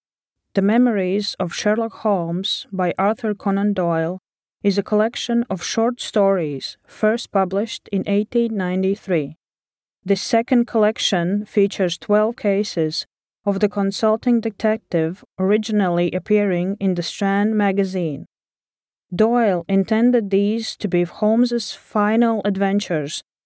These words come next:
culminating in The Final Problem, where he planned to kill off his famous detective. However, overwhelming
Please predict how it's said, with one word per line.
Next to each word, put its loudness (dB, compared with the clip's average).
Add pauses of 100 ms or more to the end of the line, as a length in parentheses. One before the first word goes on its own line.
(100)
culminating 2 (120)
in 2
The -2
Final 0
Problem, -2 (500)
where 2
he 2
planned -2
to -2
kill 0
off -2
his -6
famous 2
detective. -4 (560)
However, 2 (580)
overwhelming 2